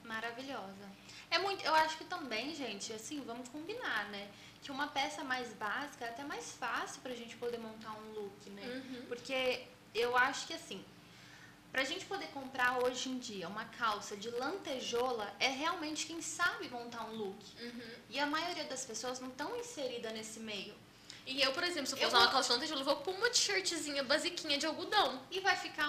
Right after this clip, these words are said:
Speaker 1: um look super hypado, e você entende que aquilo é moda.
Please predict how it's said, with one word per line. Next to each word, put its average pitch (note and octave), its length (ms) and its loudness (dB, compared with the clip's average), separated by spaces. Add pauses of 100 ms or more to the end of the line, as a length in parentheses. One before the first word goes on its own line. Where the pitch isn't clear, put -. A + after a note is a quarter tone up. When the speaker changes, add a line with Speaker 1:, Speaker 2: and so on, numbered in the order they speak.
Speaker 1:
um D#4 40 -4
look D4+ 240 -4
super E4 340 -2
hypado, D#4+ 720 0
e A3+ 100 -2
você C#4 320 -6 (140)
entende D#4+ 580 -2
que A#3+ 100 -6
aquilo C#4+ 380 -8
é D4+ 120 4
moda. G#3 420 -4